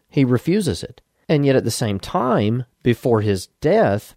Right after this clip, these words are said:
they come back with vinegar again when he says, "I thirst." And as that touches his lips,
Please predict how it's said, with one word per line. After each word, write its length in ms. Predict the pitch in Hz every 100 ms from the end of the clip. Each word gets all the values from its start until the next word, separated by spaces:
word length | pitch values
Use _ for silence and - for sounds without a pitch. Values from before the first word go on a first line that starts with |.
| _
they 180 | 123 117
come 280 | - 123 107
back 300 | 104 107 107
with 300 | 110 101 - -
vinegar 500 | 120 110 107 107 -
again 600 | 104 113 156 190 101 104
when 220 | 127 123 110
he 100 | 104
says, 280 | 107 95
"I 140 | 95 90
thirst." 540 | - 185 143 104 - _ _ _ _ _ _ _ -
And 500 | 131 135 127 117 - -
as 240 | 120 113
that 260 | - 120 -
touches 400 | 127 - 113 -
his 220 | 104 110
lips, 520 | 131 117 98 - -